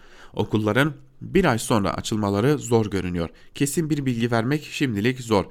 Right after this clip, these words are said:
Maçlarda insanlar çok iç içe. Sporcular birbirleriyle yakın olduklarında ne olur? Belki bir ay sonra bu konuları konuşmak daha kolay olacaktır deniyor haberin ayrıntılarında. Tabii, e, Profesör Doktor Ateş Kara'nın söylediklerinden şunu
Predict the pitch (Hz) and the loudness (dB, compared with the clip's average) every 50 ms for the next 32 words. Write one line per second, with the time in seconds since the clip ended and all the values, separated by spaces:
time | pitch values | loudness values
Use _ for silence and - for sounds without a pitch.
0 | - - - - - _ - - 135 147 - - 151 143 135 139 135 120 123 123 | -10 -20 -20 -20 -20 _ -2 -2 -2 0 2 2 2 4 4 2 0 0 0 -2
1 | 123 120 110 117 117 127 143 147 139 - 160 147 - - - - - - - - | -2 0 2 2 2 2 2 0 0 2 2 2 0 -2 -10 -8 -8 -6 -4 -4
2 | 87 87 - - - - - - 120 113 107 110 113 127 135 127 127 143 135 120 | -4 -4 -6 -8 -16 -8 -2 0 0 0 2 2 2 2 2 0 0 0 0 0
3 | 107 101 95 101 113 135 139 117 110 131 131 123 110 101 92 92 - 95 92 92 | 0 0 0 2 2 2 2 2 0 0 0 0 0 0 -2 -4 -4 -4 -2 -2
4 | 95 104 127 139 139 - - 120 120 104 90 85 85 - - - - - - - | 0 0 0 0 -2 -4 -4 0 0 2 2 0 -2 -6 -8 -20 -20 -20 -20 -20
5 | - - - - 185 - 190 175 196 175 151 135 131 - 127 123 131 143 139 139 | -16 -14 -12 -10 -8 -4 -2 2 4 4 4 4 2 0 0 2 2 2 0 0
6 | 143 - 147 127 117 110 104 110 - 110 107 107 - - 131 147 151 - - - | -2 -2 0 0 2 0 0 -2 -2 -4 -4 -4 -2 0 0 0 0 -2 -8 -20
7 | - - - _ - - 123 131 131 131 117 104 110 127 143 131 110 - - 117 | -20 -20 -20 _ -2 0 0 0 0 0 0 2 2 2 2 0 -4 -6 -6 -4
8 | 117 113 123 123 120 - - 101 87 98 92 95 107 120 139 - - - - - | -2 -2 -2 -4 -4 -6 -12 -10 -10 -8 -8 -6 -6 -6 -6 -6 -10 -14 -20 -20
9 | - - - - - 117 117 113 104 107 104 104 107 104 113 110 110 113 117 113 | -20 -20 -16 -12 -10 -8 -6 -4 -4 -4 -4 -4 -4 -4 -6 -6 -4 -2 -2 -2
10 | 110 113 127 151 180 185 180 - - - - _ _ - - 147 139 151 156 151 | -2 -2 0 0 0 0 -2 -6 -16 -20 -20 _ _ -8 -4 -2 0 0 0 0
11 | - - - - - - - - - 113 113 113 113 - - 160 156 151 160 147 | -4 -10 -20 -20 -20 -20 -18 -12 -8 -6 -4 -4 -4 -2 0 0 2 2 2 2
12 | - 190 185 175 156 156 147 - - 170 170 156 - - 143 - - 160 - - | 2 2 2 2 0 -2 -2 0 0 0 0 0 -2 -4 -4 -2 -2 -2 -2 0
13 | - 151 143 147 151 156 151 - - 143 131 131 127 131 127 131 131 127 127 131 | 0 0 0 0 0 -2 -2 0 0 0 2 0 0 -2 -4 -2 -2 -2 -2 -2
14 | 139 151 165 156 - - - 143 147 156 147 127 | -2 -2 -2 -2 -4 -6 -6 -4 -2 -2 -2 -4